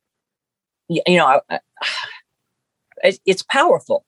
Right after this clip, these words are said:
You know, I remember looking at my brother <laughs> just, and it seemed like our whole lives were passing in front of us. Um, it was, uh, by the way, it was on, like, it wasn't 'cause we were speeding. It was, like, this horrible snowstorm that was on Route eighty. And, uh, if, if, thank God,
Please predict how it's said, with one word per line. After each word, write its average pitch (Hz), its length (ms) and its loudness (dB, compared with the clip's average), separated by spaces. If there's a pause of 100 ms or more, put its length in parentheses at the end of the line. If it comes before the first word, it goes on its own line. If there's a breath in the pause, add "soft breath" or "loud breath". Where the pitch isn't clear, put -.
You 139 100 -4
know, 147 60 4
I 160 40 4
remember 160 420 0
looking 170 280 -2
at - 80 -6
my 147 120 0
brother 156 400 -2
<laughs> - 40 -14
just, - 220 -8
and 156 100 -4
it - 140 -10
seemed 185 280 2
like 160 160 2
our 147 100 2
whole 156 260 -2
lives 147 320 2
were 123 80 -8
passing 123 400 -2
in 131 120 -12
front 156 200 0
of 131 80 -8
us. - 140 -12 (1400 loud breath)
Um, 139 440 2 (120)
it 147 140 0
was, 151 300 -8 (200)
uh, 147 60 4 (140)
by 160 180 2
the 160 60 2
way, 151 100 2
it 139 60 -4
was 147 80 -10
on, 143 200 0 (120)
like, 147 240 0
it 151 80 -6
wasn't 156 300 -2
'cause 147 140 -4
we 151 80 -4
were 135 80 -2
speeding. 160 520 0
It 110 80 0
was, 131 200 -4
like, 127 180 0
this - 140 -6 (200)
horrible 143 560 0 (120)
snowstorm 131 920 0
that 127 100 -2
was 123 140 -8
on 123 160 0
Route 127 220 0
eighty. 127 440 -2 (100)
And, 131 380 0
uh, 120 220 0
if, 143 160 -2 (120)
if, 143 140 -2
thank 143 260 -4
God, 143 440 0